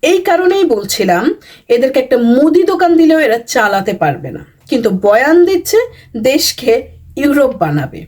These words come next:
যারা কিনা নতুন কিছু দেয়া তো দূর, এই পাঁচই আগস্টের পূর্বে যা ছিল তাও রক্ষা করতে পারছে না। একটা সিম্পল উদাহরণ দিই, বাংলাদেশে মেয়েদের বর্তমান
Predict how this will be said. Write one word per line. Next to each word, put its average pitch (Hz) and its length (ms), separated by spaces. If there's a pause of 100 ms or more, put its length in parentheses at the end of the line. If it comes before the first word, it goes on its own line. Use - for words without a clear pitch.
(540)
যারা 285 320
কিনা 392 380
নতুন 311 500
কিছু 415 280 (180)
দেয়া 240 260
তো 370 140
দূর, 220 360 (840)
এই 254 220
পাঁচই 240 340
আগস্টের 254 440 (160)
পূর্বে 403 360
যা 170 260
ছিল 294 360 (840)
তাও 269 220
রক্ষা 220 360
করতে 165 300
পারছে - 420
না। - 120 (560)
একটা 339 180
সিম্পল 415 380 (120)
উদাহরণ 196 360
দিই, 151 220 (1300)
বাংলাদেশে 339 680
মেয়েদের 294 760
বর্তমান 262 760